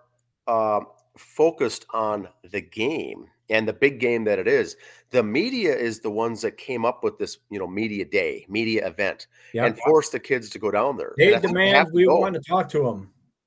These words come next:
Speaker 1: I don't
Speaker 2: Here I
Speaker 1: think it's
Speaker 2: am.
Speaker 1: an option. They've, they've gotta go. So they've gotta s-, shut down what they're planning to do that day or that afternoon or for a couple hours, get dressed up and answer questions. They don't wanna be there. They don't wanna be answering questions. They don't wanna be doing this. The media wants them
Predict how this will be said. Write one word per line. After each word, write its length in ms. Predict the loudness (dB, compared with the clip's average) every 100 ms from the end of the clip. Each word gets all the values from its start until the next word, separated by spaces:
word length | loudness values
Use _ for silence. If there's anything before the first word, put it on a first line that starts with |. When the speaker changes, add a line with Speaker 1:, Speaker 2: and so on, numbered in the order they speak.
| _
Speaker 1:
I 80 | 2
don't 80 | 4
Speaker 2:
Here 60 | 6
I 20 |
Speaker 1:
think 140 | 6
it's 100 | 4
Speaker 2:
am. 60 | 0
Speaker 1:
an 40 |
option. 420 | -2 -2 -2 -6 -4
They've, 220 | -6 -6 -2
they've 200 | -2 0
gotta 260 | 0 0
go. 360 | 0 0 0 0
So 160 | -6 -4
they've 200 | -4 0
gotta 200 | 0 0
s-, 120 | -2 _ -20 -14
shut 240 | -6 -2
down 200 | 0 0
what 120 | -2
they're 80 | -8
planning 380 | -6 -6 -4 -8
to 100 | -10
do 180 | -10 -2
that 240 | -2 -2
day 360 | -4 -2 -6 _ _ _ _ _
or 100 | -8
that 160 | -4 -2
afternoon 460 | -2 -4 -10 -8 -8
or 80 |
for 140 | -8 -12
a 40 |
couple 280 | -8 -6 -4
hours, 280 | -4 -4 -4
get 180 | -6 -2
dressed 320 | -2 -2 -2
up 160 | -4
and 80 | -6 -6
answer 280 | -6 -6 -10
questions. 600 | -4 -4 -4 -14 -18 -20 _ _ _ _ _
They 140 | 4 6
don't 160 | 6
wanna 180 | 4 4
be 160 | 2 0
there. 280 | 0 2 2
They 80 |
don't 120 | 0 2
wanna 160 | 2
be 160 | 0 -4
answering 440 | -4 -4 -6 -10 -8
questions. 380 | -6 -6 -6
They 80 | -4
don't 80 | -2
wanna 120 | -2
be 100 | -4
doing 260 | -4 -4 -2
this. 160 | -4 -4
The 60 |
media 300 | -6 -4 -4
wants 360 | -2 -2 -2 -2
them 300 | -2 -2